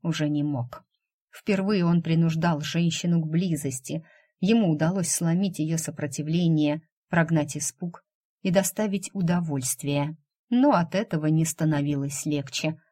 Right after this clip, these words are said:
Это не должно было быть так. Габриэла всегда щедро отдавала своё тело, шла за ним и его фантазиями добровольно, но не сегодня.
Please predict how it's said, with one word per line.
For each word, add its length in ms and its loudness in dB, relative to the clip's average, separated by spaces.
Это 220 -2
не 100 2
должно 480 0
было 340 0
быть 260 -2
так. 340 -2
Габриэла 500 4
всегда 400 -2
щедро 500 -2
отдавала 520 0
своё 380 -4
тело, 520 -2
шла 340 0
за 160 2
ним 280 2
и 60 2
его 160 0
фантазиями 800 0
добровольно, 920 0
но 240 2
не 200 4
сегодня. 1040 -4